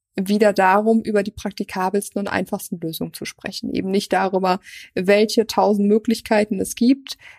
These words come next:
sondern mich darauf zu beschränken, wie kannst du für dich das Beste rausholen, ohne eben ein riesengroßes technisches Know-how zu haben oder ein halbes Tonstudio mit dir rumschleppen zu müssen, ja? Ich habe das Ganze mal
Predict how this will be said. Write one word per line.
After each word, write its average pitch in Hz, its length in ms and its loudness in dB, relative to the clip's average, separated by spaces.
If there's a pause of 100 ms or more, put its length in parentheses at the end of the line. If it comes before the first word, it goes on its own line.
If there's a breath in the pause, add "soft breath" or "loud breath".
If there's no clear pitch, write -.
sondern 208 520 2
mich 202 160 -2
darauf 185 280 2
zu - 120 -2
beschränken, 208 800 -2
wie 185 240 -4
kannst 220 300 0
du 190 60 -2
für - 140 0
dich 247 200 0
das - 140 -10
Beste - 320 0
rausholen, 214 680 4 (320 soft breath)
ohne 247 440 6
eben 196 320 0
ein 185 200 -2
riesengroßes 208 1040 0
technisches 190 580 -4
Know-how 262 560 -2
zu 220 260 -2
haben 220 440 0 (320 loud breath)
oder 202 280 4
ein 196 120 2
halbes 190 280 0
Tonstudio 196 500 2
mit 180 160 -2
dir 170 60 0
rumschleppen 175 500 -4
zu - 160 -4
müssen, - 260 -6
ja? 190 200 0 (580 loud breath)
Ich - 160 0
habe 262 80 0
das 269 200 2
Ganze 247 640 4 (440)
mal 214 500 4